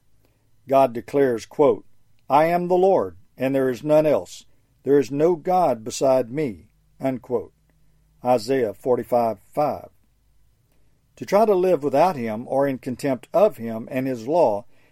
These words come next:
is to invoke His judgment. Because we are God's creation and servants, we have a total obligation to obey Him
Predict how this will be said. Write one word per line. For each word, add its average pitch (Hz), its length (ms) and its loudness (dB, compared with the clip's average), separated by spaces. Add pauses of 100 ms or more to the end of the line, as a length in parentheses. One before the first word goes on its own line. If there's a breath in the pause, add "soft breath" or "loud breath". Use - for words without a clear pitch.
(140)
is 180 180 -2
to 180 120 -2
invoke 160 600 0
His 131 240 -2
judgment. 127 480 0 (880)
Because 127 300 0
we 135 120 0
are 127 80 0
God's 120 340 2
creation 135 580 -2
and 120 140 -6
servants, 156 500 -2 (400)
we 160 100 -4
have 190 140 2
a 185 60 -4
total 196 340 4
obligation 180 720 2
to 131 160 -4
obey 139 320 2
Him 98 340 -10